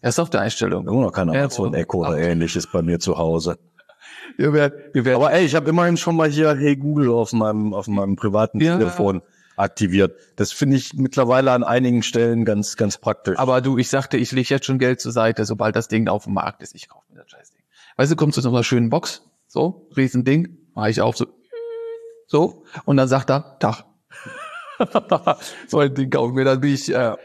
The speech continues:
Speaker 1: da, da, ich hoffe, ich hab das nötige Kleingeld, dass ich mir da sofort einen, so einen bestellen kann.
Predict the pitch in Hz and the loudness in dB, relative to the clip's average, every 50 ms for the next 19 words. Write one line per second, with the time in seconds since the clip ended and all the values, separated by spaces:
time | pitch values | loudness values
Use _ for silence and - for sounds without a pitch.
0 | - - _ - 139 131 117 123 120 120 110 - - 135 - 180 208 220 - 190 | -20 -16 _ -2 -2 0 0 0 0 0 -2 0 0 -2 0 0 0 2 2 2
1 | 180 185 - 202 165 - 165 151 151 - - 143 151 165 160 175 135 147 147 - | 2 2 0 -2 -2 0 0 0 0 -2 0 2 2 2 2 2 0 0 0 0
2 | - - 127 139 147 143 123 110 120 123 143 120 123 123 120 120 127 127 - - | 0 2 2 2 2 0 0 0 0 0 0 0 2 2 2 2 0 -2 -2 -2
3 | 135 - - 120 117 113 113 120 113 113 117 - - 135 123 117 117 - 113 110 | -2 0 0 0 0 0 -2 -2 -2 -4 -6 -4 0 0 0 0 0 -2 -2 -4
4 | 113 | -4